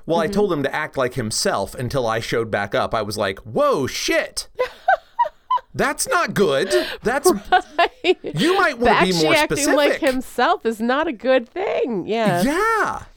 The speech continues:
Speaker 2: Mm-hmm.
Speaker 1: So I was just like, "Well, that's <laughs> Pandora's box wide open.
Speaker 2: <laughs>
Speaker 1: Enjoy."
Speaker 2: Right. <laughs> Yeah. No, it's, it's fun. Bakshi is really, really fun. I think, I think the moment when they open up the trunk is just, like, one of my <laughs> favorite things.
Speaker 1: Oh, yeah. He just, he's like a puppy.
Speaker 2: <laughs> He is.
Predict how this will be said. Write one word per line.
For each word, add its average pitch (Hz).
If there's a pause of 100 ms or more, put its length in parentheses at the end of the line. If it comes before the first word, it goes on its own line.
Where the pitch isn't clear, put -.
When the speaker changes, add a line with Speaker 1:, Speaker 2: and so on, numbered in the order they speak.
(220)
Speaker 2:
Mm-hmm. 220
Speaker 1:
So 185
I 165
was 170
just 165
like, 139
"Well, 120
that's 151 (320)
<laughs> -
Pandora's 139
box 117
wide 110
open. 107
Speaker 2:
<laughs> -
Speaker 1:
Enjoy." 117 (180)
Speaker 2:
Right. -
<laughs> 392 (1200)
Yeah. 196
No, 330
it's, 415
it's 403
fun. -
Bakshi 294
is 214
really, 202
really 220
fun. 180
I 202
think, 202
I 220
think 240
the 208
moment 185
when 196
they 185
open 170
up 175
the 180
trunk 156
is 165
just, 190
like, 175
one 170
of 170
my 196
<laughs> -
favorite 202
things. -
Speaker 1:
Oh, 175
yeah. 156
He 151
just, 202
he's 160
like 208
a 202
puppy. 190
Speaker 2:
<laughs> -
He 370
is. -